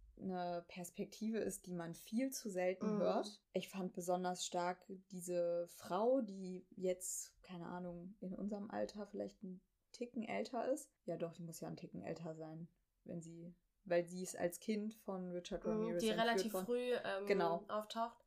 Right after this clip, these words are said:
Speaker 1: Genau.
Speaker 2: Ja.
Speaker 1: Also, ne, sie ist von ihm entführt und missbraucht worden und aber leb-, lebendig wieder freigelassen worden. Und wie sie darüber spricht,
Speaker 2: Mhm.
Speaker 1: ich fand, es, es hat man so selten.
Speaker 2: Mhm.
Speaker 1: Und wie sie das
Speaker 2: Ja.
Speaker 1: jetzt auch so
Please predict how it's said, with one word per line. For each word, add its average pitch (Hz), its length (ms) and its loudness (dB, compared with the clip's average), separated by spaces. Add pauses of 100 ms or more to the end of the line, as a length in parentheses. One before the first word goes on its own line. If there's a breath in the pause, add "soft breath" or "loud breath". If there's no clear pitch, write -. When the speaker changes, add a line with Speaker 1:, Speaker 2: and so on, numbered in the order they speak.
(120)
Speaker 1:
Genau. 175 320 0
Speaker 2:
Ja. 202 260 -4
Speaker 1:
Also, 180 180 2
ne, 208 160 2
sie 196 100 -6
ist 196 160 -6
von 190 180 -2
ihm 185 200 -2
entführt 208 480 -2
und 185 240 -4
missbraucht 180 520 -2
worden 180 260 2
und 175 220 -2
aber 170 400 0 (300)
leb-, 180 320 0 (100)
lebendig 175 480 0
wieder 170 220 0
freigelassen 185 720 -2
worden. 190 180 2 (380 loud breath)
Und 180 180 -2
wie 185 80 -4
sie 196 220 -4
darüber 175 420 2
spricht, - 480 -2 (160)
Speaker 2:
Mhm. 185 420 -8
Speaker 1:
ich 180 160 2
fand, 180 280 -2
es, - 360 -6 (300)
es - 280 -2
hat - 180 0
man 170 180 6
so 214 180 0
selten. 220 760 0
Speaker 2:
Mhm. 202 480 -6 (480)
Speaker 1:
Und 190 240 -2
wie 190 80 -4
sie 202 160 0
das 202 200 6
Speaker 2:
Ja. 202 140 4
Speaker 1:
jetzt 180 220 2
auch 190 140 2
so 190 340 -2